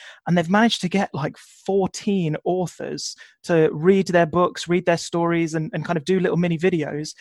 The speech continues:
And they're gonna be releasing them all. By the time this podcast goes out, it will have happened. It's happening on Thursday, the twenty, uh, sixth, seventh, eighth. It's happening on Thursday. Um, so it will have happened, but, um,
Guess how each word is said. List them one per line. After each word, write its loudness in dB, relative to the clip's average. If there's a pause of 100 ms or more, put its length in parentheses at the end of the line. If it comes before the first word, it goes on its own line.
(380)
And 2
they're 2
gonna 2
be 2
releasing 2
them 2
all. 2
By 6
the 2
time 2
this 2
podcast -4
goes 2
out, 2
it -2
will 0
have -4
happened. -8
It's -10
happening -8
on -8 (340)
Thursday, -2
the -6
twenty, -10 (480)
uh, -12
sixth, -20
seventh, -10 (360)
eighth. -2 (300)
It's -2
happening 0
on -2
Thursday. -4
Um, 0 (240)
so 2
it -2
will 0
have -2
happened, -6
but, -4
um, 0